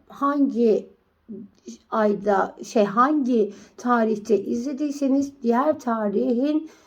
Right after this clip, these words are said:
e, gününe kadar, e, takip ediyor. Şimdi şöyle bir şey kartınızı çekeceğim. Melek kartınızdan bakacağım. Seçiyorum şu an.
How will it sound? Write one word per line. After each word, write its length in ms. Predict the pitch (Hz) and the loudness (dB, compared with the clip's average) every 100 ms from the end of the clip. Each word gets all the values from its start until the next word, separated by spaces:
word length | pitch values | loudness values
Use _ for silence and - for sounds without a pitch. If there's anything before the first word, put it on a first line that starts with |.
| _ _ - | _ _ -4
e, 460 | 214 220 214 214 214 | 0 4 4 4 4
gününe 440 | 208 247 254 240 220 | 2 2 2 0 -2
kadar, 560 | 226 202 247 285 330 - - - _ _ - | -2 0 2 2 0 -6 -20 -20 _ _ -6
e, 140 | - | -6
takip 440 | - 247 208 208 202 | 0 0 0 -2 -4
ediyor. 360 | 180 180 - - - - - | -2 -2 -4 -6 -16 -20 -20
Şimdi 520 | - - 440 392 349 349 | -16 -4 2 4 4 2
şöyle 520 | 339 330 311 294 277 | 4 4 4 0 0
bir 320 | 302 294 294 - _ _ - - - | 0 0 -4 -16 _ _ -8 -8 2
şey 220 | 294 277 | 2 4
kartınızı 520 | 254 240 240 233 233 | 2 0 2 -2 -2
çekeceğim. 520 | 247 208 185 214 202 | -2 -2 0 0 2
Melek 320 | 214 247 277 | 4 4 4
kartınızdan 960 | 269 247 233 240 240 226 214 240 240 233 | 2 0 0 0 0 0 0 0 2 2
bakacağım. 1000 | 247 277 233 233 226 226 226 226 220 262 - _ _ - - | 0 0 0 2 2 0 0 -2 -4 -8 -18 _ _ -20 -8
Seçiyorum 440 | 311 320 277 262 | -4 2 2 2
şu 120 | 262 | -4
an. 200 | 233 262 | -6 -8